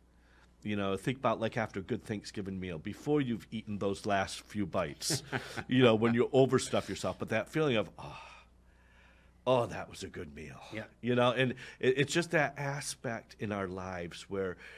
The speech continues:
Speaker 1: you're able just kinda just sit back and think life is good.
Speaker 2: Yep.
Speaker 1: You know, life might not look good, but, you know, because Jesus is my, is in my life,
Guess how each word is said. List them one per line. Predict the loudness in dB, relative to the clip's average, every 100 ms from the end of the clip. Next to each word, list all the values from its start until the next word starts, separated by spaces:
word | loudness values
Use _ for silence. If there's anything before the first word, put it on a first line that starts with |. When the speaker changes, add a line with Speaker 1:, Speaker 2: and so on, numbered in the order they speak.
| -18 -10
Speaker 1:
you're | -6
able | -2 -2 -2
just | -6 -8
kinda | -8 -8 -8
just | -10 -8
sit | -8 -8 -8
back | -8 -10 -12
and | -14 -14 _ -20 -20 -20 -20 -20 -20 _ -20 -20 _ -20 _ _ _ _ _ -4
think | -4 -2
life | -4 -4
is | -10
good. | -12 -18 -20 -14
Speaker 2:
Yep. | -12 -6
Speaker 1:
You | -2 0
know, | 2 0 -4 -20 _
life | 0 4 4 4
might | 0 0
not | -4 -4
look | -6 -6 -2 -2 -2 -8
good, | -14 -14 -16 -20 _ _ _ _ _ -8
but, | -2
you |
know, | -2
because | -2 -4 -6
Jesus | -4 -4 -4 -8
is | -10 -6
my, | -6 -6 -6
is | -8 -8 -6
in | -4 -2
my | -4
life, | -4 -4 -4 -8 -14